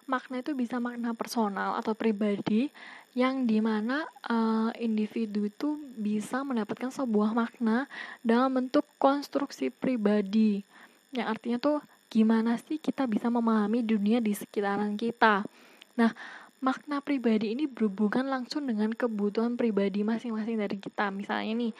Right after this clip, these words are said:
motif untuk menghadiri suatu acara. Motif itu seperti, "Kenapa sih kita kok mau datengin event itu? Oh, karena aku suka sama event itu, aku suka sama artisnya, aku suka sama acaranya." Seperti itu.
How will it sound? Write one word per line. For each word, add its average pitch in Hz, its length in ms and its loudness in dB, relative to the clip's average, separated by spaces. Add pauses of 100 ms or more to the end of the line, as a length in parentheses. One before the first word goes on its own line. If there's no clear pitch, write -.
(340)
motif 226 560 -2
untuk 226 320 -6
menghadiri 208 400 -2
suatu 220 160 -2
acara. 240 640 -2 (380)
Motif 247 340 -6
itu 320 80 -8
seperti, - 540 -12 (320)
"Kenapa 254 340 -6
sih - 240 -6
kita - 320 -4
kok 277 220 4
mau 254 160 0
datengin 220 420 0
event 220 320 -2
itu? 262 320 -4
Oh, 311 220 -2 (160)
karena 247 340 -4
aku - 220 -12
suka 320 340 0
sama 262 240 -2
event 262 300 -4
itu, - 100 -4
aku 233 220 -2
suka 302 340 -6
sama 247 240 -4
artisnya, 247 600 -8
aku 247 180 -12
suka - 380 -10
sama 220 260 -4
acaranya." 262 720 -4 (640)
Seperti 214 480 -2
itu. 269 260 4